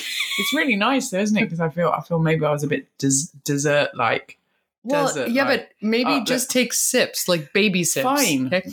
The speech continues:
Speaker 1: Tell
Speaker 2: Okay.
Speaker 1: me what you were
Speaker 2: Okay,
Speaker 1: talking
Speaker 2: okay, okay,
Speaker 1: about.
Speaker 2: okay, okay. What you said, I think, is the most important piece to digest about hilarity is that you find that root of that trauma or that belie-, that belief,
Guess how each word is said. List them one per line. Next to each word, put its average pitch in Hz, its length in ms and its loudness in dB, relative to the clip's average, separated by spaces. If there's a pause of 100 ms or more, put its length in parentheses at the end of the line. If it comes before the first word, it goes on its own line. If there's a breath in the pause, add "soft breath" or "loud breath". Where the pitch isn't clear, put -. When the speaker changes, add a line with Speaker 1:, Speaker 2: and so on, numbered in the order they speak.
(120)
Speaker 1:
Tell 226 180 0
Speaker 2:
Okay. 202 60 2
Speaker 1:
me 302 100 0
what 285 140 -2
you 240 60 -2
were 254 60 0
Speaker 2:
Okay, - 160 0
Speaker 1:
talking 202 160 0
Speaker 2:
okay, 180 80 0
okay, - 20 2 (120)
Speaker 1:
about. 151 40 0
Speaker 2:
okay, 147 120 -2
okay. - 220 -6 (1040)
What 226 260 2
you 277 240 0
said, 139 600 0 (120)
I 160 160 2
think, 160 400 0
is 151 220 0
the 147 420 0 (640)
most 170 540 2
important 160 680 0
piece 147 360 0
to 151 100 -2
digest 139 680 0
about 143 300 0
hilarity 131 640 0
is 151 160 0
that 151 320 0 (920)
you 185 240 4
find 226 560 0
that 180 220 0
root 147 720 0 (640)
of 165 240 -2
that 156 280 2
trauma 156 360 0
or 143 160 0
that 139 240 0
belie-, 196 380 2
that 202 200 0
belief, 170 560 -2